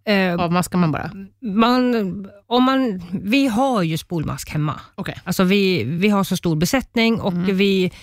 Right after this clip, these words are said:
Speaker 1: eh, vet att vi har det i markerna och det syns ju också
Speaker 2: Mm.
Speaker 1: på föl. Eh, men har man
Speaker 2: Hur
Speaker 1: in-
Speaker 2: syns det?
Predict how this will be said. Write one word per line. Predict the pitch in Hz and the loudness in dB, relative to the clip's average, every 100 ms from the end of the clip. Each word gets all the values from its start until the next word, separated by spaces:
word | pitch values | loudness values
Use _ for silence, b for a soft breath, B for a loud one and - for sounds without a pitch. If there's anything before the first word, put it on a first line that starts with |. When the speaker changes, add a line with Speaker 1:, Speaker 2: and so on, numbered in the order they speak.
| B B B B _ | B B B B _
Speaker 1:
eh, | 180 156 | 0 2
vet | 175 220 202 202 | 2 2 2 -2
att | - | 0
vi | 185 | 2
har | 190 185 | 2 2
det | 180 | 2
i | |
markerna | 185 190 175 208 240 285 | 2 2 0 0 0 0
och | 220 | 0
det | 214 202 | -2 -2
syns | 190 175 - | -2 -2 -2
ju | 156 | -4
också | 170 | -4
Speaker 2:
Mm. | 185 | -6
Speaker 1:
på | 160 | -8
föl. | - 113 247 - B B B B B B _ - | -6 -2 -2 -4 B B B B B B _ -2
Eh, | 180 170 151 - - _ _ | 2 2 0 -2 -12 _ _
men | 208 202 | 2 4
har | 190 247 | 4 2
man | 240 240 247 | 2 2 2
Speaker 2:
Hur | 165 | 2
Speaker 1:
in- | 208 | 0
Speaker 2:
syns | 180 | 0
det? | - | -6